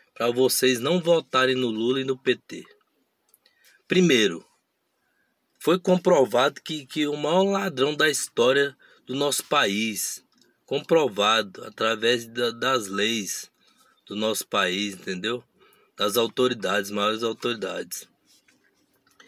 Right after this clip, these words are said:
Ele nos roubou, n-, nos traiu, traiu a pátria. Quem votou nele aí,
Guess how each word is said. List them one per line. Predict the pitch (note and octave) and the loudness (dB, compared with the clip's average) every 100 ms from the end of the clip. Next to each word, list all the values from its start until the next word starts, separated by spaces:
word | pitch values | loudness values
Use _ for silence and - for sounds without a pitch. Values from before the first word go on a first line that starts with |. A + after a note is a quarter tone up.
| _ _ | _ _
Ele | - A#2 | -6 -4
nos | C3+ E3 C#3 | 0 0 4
roubou, | C#3 A2 G2+ A2+ B2+ - _ _ _ - | 4 4 2 6 6 4 _ _ _ -12
n-, | G#2 | -8
nos | B2 D#3 - | -4 0 0
traiu, | - D3 A#2 F#2+ F#2+ | 2 2 2 0 -4
traiu | - A2+ A2 C3 | -2 0 4 2
a | C3 | 0
pátria. | _ G2 F#2+ - F2+ E2 _ _ _ - - _ _ | _ -2 -2 -4 -14 -18 _ _ _ -20 -20 _ _
Quem | - E3+ | 0 2
votou | D#3+ D#3 - C#3+ | 4 2 2 0
nele | C3+ B2+ A2 | 4 4 4
aí, | A#2+ D#3 C3 | 2 0 -4